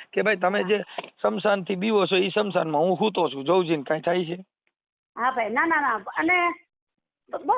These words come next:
Speaker 2: સરસ કાર્ય કરો છો. મને તો તમને જોઉં છું, મ-, હું છે ને ભાઈ કે વચમાં તો ડિપ્રેશનમાં થોડી થોડી રહેતી હતી.
Speaker 1: હા.
Speaker 2: હું, હું એકલી જ છું, મારા હસબન્ડ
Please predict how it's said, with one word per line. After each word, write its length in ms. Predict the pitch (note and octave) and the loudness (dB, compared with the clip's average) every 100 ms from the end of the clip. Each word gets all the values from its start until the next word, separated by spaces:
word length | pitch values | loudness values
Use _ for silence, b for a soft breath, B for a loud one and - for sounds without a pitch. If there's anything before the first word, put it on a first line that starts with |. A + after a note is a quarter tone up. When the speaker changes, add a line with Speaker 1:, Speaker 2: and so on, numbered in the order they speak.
| G4+ | 0
Speaker 2:
સરસ 300 | F4+ F4+ F4+ | 0 0 0
કાર્ય 260 | E4 D#4+ D#4+ | 0 2 2
કરો 240 | F#4 F4+ | 2 2
છો. 160 | D4 C#4+ | 0 -2
મને 240 | C#4+ F4+ | 2 0
તો 100 | F4+ | 0
તમને 340 | E4+ E4+ F#4+ | -2 0 0
જોઉં 200 | F4 F#4 | 2 0
છું, 200 | F#4 G#4+ D#4 | -2 -4 -4
મ-, 160 | E4 G#4+ | -4 -8
હું 200 | C4+ D4+ | -8 -6
છે 140 | G4+ | -4
ને 80 | G4+ | -2
ભાઈ 140 | D#4 | -2
કે 220 | D#4 D4 | -4 -6
વચમાં 400 | C4 C#4 - D4+ | -4 -4 -4 -4
તો 160 | D4+ D4 | -2 -2
ડિપ્રેશનમાં 800 | B3+ _ B3+ F4 F4 E4+ D4+ D4 | -2 _ -8 -2 -2 -2 -4 -6
થોડી 220 | C#4 C#4+ | -6 -8
થોડી 260 | C4+ C#4+ C4 | -6 -4 -2
રહેતી 360 | C4 B3+ B3+ | -2 -2 -4
હતી. 220 | C#4 D#4+ D#5 _ _ - | -12 -10 -10 _ _ -4
Speaker 1:
હા. 240 | D#3+ C#3 C3 _ _ _ _ _ _ _ _ _ _ _ _ _ _ _ | -4 -4 -8 _ _ _ _ _ _ _ _ _ _ _ _ _ _ _
Speaker 2:
હું, 220 | A3+ D#4 | -8 -4
હું 180 | E4+ E4+ | 0 0
એકલી 300 | F4 G#4 G4 | 0 -2 -4
જ 80 | F4 | -4
છું, 140 | F4+ | -2
મારા 260 | D#4 D#4+ D#4+ | 0 0 -2
હસબન્ડ 520 | D#4+ E4+ E4+ E4 D#4+ | -4 -4 -4 -4 -8